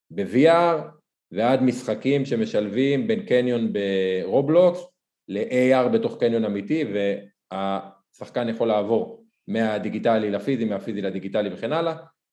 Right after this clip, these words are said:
אה, ומגוון מאוד רחב. אז אני עוד, אה, חושב שהתחום הזה עוד רחוק מ-,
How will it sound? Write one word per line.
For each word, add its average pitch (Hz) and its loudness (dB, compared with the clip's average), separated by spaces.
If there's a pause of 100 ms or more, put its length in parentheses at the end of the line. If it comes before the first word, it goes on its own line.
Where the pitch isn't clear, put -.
(100)
אה, 101 0
ומגוון 113 2
מאוד 110 4
רחב. 120 2
אז 101 -4
אני 95 -6 (220)
עוד, 95 -6
אה, 95 -4 (400)
חושב - -16
שהתחום 120 -2
הזה 110 0
עוד 104 -2
רחוק 95 -4
מ-, 98 -4